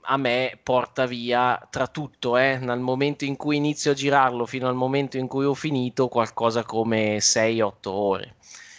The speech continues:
E di conseguenza è un qualcosa che non è che può, cioè, per farlo una volta ogni tre giorni dovresti trasformarlo in un lavoro a tempo pieno e non mi interessa sinceramente perché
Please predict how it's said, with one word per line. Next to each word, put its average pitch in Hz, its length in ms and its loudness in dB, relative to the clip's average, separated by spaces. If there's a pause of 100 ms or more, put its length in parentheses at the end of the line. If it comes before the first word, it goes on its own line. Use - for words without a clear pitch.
E 131 160 2
di 147 100 4
conseguenza 135 1300 4
è 113 80 0
un 117 140 -4
qualcosa 113 580 -4
che 104 120 -6
non 101 180 -4
è 107 60 -4
che 110 160 -10
può, - 220 -10
cioè, - 260 -4 (400)
per 123 200 0
farlo 127 800 0 (240)
una 127 200 -6
volta 127 320 0
ogni 120 180 -4
tre 131 180 -4
giorni 120 460 -2
dovresti 104 760 -6
trasformarlo 110 640 -2
in 104 120 -2
un 104 160 -4
lavoro 107 360 2
a 101 40 2
tempo 110 360 -4
pieno 107 520 -2
e 107 300 -4
non 117 300 -2
mi 113 120 -2
interessa 101 640 0
sinceramente 98 760 -4
perché - 400 -4